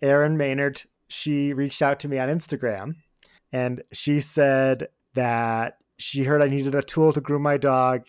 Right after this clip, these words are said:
and she uses what's called a shedding blade on her horse.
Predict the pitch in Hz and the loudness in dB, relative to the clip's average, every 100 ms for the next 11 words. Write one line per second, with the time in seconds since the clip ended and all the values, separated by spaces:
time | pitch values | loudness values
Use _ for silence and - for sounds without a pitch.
0 | _ 139 127 123 113 _ - - 185 175 | _ -8 -6 -6 -8 _ -6 0 2 4
1 | 170 160 170 127 143 - - 143 139 113 | 2 2 0 2 -2 -2 0 2 2 0
2 | 117 - - 196 180 156 127 127 120 113 | -4 -2 2 4 4 2 0 0 0 -2
3 | 117 _ _ - 120 117 101 120 - 127 | -6 _ _ -2 -2 -2 -4 -6 -4 -6
4 | 104 - - - | -6 -12 -12 -14